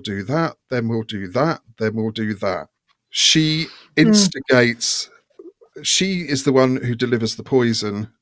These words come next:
Speaker 1: to Brianna first in an attempt to kill her. And he seems to be like a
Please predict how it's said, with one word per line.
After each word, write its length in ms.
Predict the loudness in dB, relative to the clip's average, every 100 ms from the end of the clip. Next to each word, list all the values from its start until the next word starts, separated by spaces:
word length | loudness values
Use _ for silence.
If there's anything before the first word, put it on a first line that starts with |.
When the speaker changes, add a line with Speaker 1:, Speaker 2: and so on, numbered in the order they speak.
| -8
Speaker 1:
to 300 | -4 -4 -6 -6
Brianna 480 | 0 0 0 -4 -6 _ _
first 580 | -4 0 2 0 -4 -10 -6
in 100 | -2
an 100 | 0
attempt 420 | 0 -2 -4 -4
to 80 | -10
kill 320 | -6 -4 -4
her. 280 | -4 -6 -6 _ _ _ -20 -20 -20 _ _ _ _ _ _ _ _ _ -2
And 180 | -2 -4
he 380 | -6 -2 0
seems 440 | 2 2 2 0 -2
to 140 | -4
be 280 | -2 0 0
like 340 | 2 2 0 -2
a 180 | -4